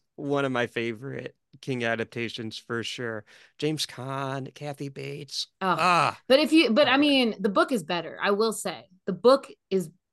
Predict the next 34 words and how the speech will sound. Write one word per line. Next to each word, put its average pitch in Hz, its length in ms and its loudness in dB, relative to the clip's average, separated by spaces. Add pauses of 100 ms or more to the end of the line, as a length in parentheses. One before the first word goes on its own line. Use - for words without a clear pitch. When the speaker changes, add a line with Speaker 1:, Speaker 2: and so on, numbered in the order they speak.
(140)
Speaker 2:
I've 254 240 6
never 240 320 6
had, 302 160 2
like, 277 140 0
a 208 100 0
visceral 180 540 -2
reaction 165 540 -4
to 170 120 -2
a 160 60 2
book 160 320 -2
like 160 160 -2
I 156 80 -4
did 160 220 -6
Misery. 165 540 -14 (520)
And 214 300 4
they 247 160 10
just, 262 260 0
they 294 140 0
did 339 220 -2
some 285 240 0
things 247 240 -2
different 202 320 -6
in 233 80 -2
the 247 60 -2
movie, 254 260 -2
but 214 100 -2
I 196 120 0
still 190 280 -4
thought 175 240 -2
it 160 80 -8
was 165 140 -8
an 160 80 -10
incredible 156 420 -8
adaptation. - 680 -14